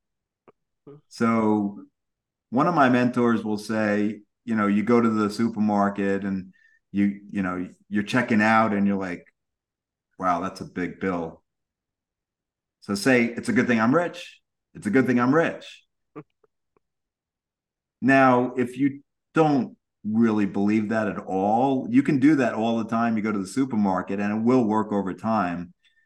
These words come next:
But what I recommend is softening it and say,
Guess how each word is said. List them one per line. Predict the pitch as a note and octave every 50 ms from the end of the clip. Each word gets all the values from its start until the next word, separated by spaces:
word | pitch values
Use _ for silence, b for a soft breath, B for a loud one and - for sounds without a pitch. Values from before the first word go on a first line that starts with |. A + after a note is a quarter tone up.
| _ _ _ _
But | A2+ A2+ A2 G#2+ F#2 G2
what | A2+ A#2
I | A#2+ C3 C#3+ D#3 E3 D#3+
recommend | C#3 B2 A#2+ A2+ A#2 A2+ A2+ A2 A2 A2 G#2+ G#2+
is | G2+ - -
softening | B2+ B2+ C#3+ D3+ - - A#2 G2+ F#2+ F#2 F2+
it | F2 F2 F2+ E2 - _ _ _ _ _ _ _ _ _ _ _ _ _ _ _ _ _ _ _ _ _ _ _ _ _ _ _ _ _ _ _ _ _ -
and | G#2+ A2 G#2+ G#2+ G#2 G2+
say, | - - A#2 A2+ G#2+ G#2 G2+ G2+ G2+ F#2+ G2 G2+ G2+